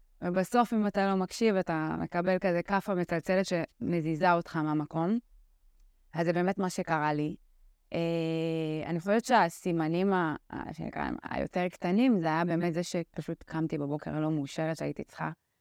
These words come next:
כבר אז בתור בן אדם, אה, הגיוני שאוהב את עצמו,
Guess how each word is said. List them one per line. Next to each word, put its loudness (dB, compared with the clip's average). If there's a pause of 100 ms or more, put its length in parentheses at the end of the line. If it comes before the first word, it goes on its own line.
(180)
כבר 4
אז 4
בתור 2
בן 2
אדם, 0
אה, -2
הגיוני 0
שאוהב 2
את -6
עצמו, -2